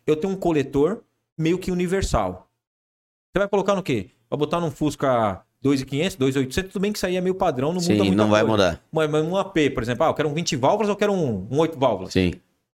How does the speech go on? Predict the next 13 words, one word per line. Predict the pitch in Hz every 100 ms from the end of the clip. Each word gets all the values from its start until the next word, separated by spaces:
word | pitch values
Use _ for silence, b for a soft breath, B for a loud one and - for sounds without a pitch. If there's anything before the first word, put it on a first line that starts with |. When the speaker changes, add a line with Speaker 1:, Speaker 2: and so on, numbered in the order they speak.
| _ _ -
Speaker 1:
Tá | 135
ligado? | 170 - _
Mano, | 285 147 127
você |
vai | 147
pegar | 151
o | 151
coletor, | 160 156 - 160 220 - _
a | 196
furação, | - 196 147 202 247 147 _
você | - 202
faz | 233 220
aqui. | 208 185 143